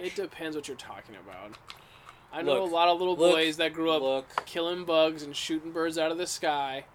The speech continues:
Speaker 2: We're talking about animals you should not be killing as a child. That, that's very clear,
Speaker 1: Like your
Speaker 2: right?
Speaker 1: neighbor's pet, you're talking about?
Speaker 2: Just, how about a pet?
Speaker 1: Yeah.
Speaker 2: Probably shouldn't be killing a pet.
Speaker 1: I mean, dude.
Speaker 2: Oh, you know, actually, ah,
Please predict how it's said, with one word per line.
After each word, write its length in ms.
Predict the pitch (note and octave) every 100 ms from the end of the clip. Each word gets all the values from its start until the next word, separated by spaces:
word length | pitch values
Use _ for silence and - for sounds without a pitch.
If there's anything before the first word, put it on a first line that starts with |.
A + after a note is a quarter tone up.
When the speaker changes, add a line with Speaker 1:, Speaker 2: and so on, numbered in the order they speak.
| -
Speaker 2:
We're 100 | B2+
talking 280 | C3 C3+ C#3+
about 260 | C3+ B2+ A#2+
animals 460 | A#2+ B2 A#2+ A#2 -
you 80 | A2+
should 280 | - A2+ A#2+
not 200 | A2+ -
be 100 | G#2+
killing 340 | - A#2 A2
as 100 | G2+
a 40 | G#2
child. 420 | - A2+ G#2 F#2+ G#2+
That, 100 | A2 A#2
that's 180 | A2+ A2+
very 280 | - B2 A2+
clear, 340 | - - A2+ F#2+
Speaker 1:
Like 140 | D3+
your 100 | E3
Speaker 2:
right? 60 | E3
Speaker 1:
neighbor's 240 | F3 E3 D#3
pet, 340 | - E3 E3 -
you're 100 | D#3+
talking 160 | D#3+ D#3+
about? 160 | E3 F3 - -
Speaker 2:
Just, 260 | - F3+ - - - - -
how 160 | - E3+
about 220 | E3+ D#3+ -
a 160 | D3+
pet? 320 | - - A#2+ - - - - - - _ _ _ - - - - - - - - - - _ - -
Speaker 1:
Yeah. 100 | F3
Speaker 2:
Probably 220 | E3+ D#3+
shouldn't 260 | - D#3
be 80 | D3
killing 440 | C#3 - D3+ C3+ A#2+
a 160 | C3 B2+
pet. 440 | - C3 G#2 - - - - - - - - F3+ F#3+ - - -
Speaker 1:
I 40 | D#3+
mean, 180 | F3
dude. 260 | F3 F#3 E3+
Speaker 2:
Oh, 240 | G3 F3+ D#3
you 120 | D#3+
know, 220 | E3 D#3+
actually, 480 | D3 D#3+ - D3+ C3+ -
ah, 220 | A#2+ A#2+